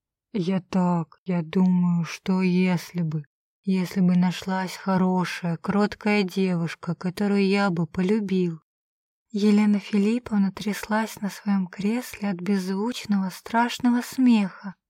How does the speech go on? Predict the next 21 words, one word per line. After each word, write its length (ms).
"Которую 580
ты 340
бы 140
полюбил", 800
выговорила 760
она 200
наконец. 800
"Вот 440
как? 400
Уже 360
нет 340
ли 140
у 100
тебя 320
невесты 680
на 120
примете? 760
Своё 360
гнездо 640
ведь 300
хочешь 640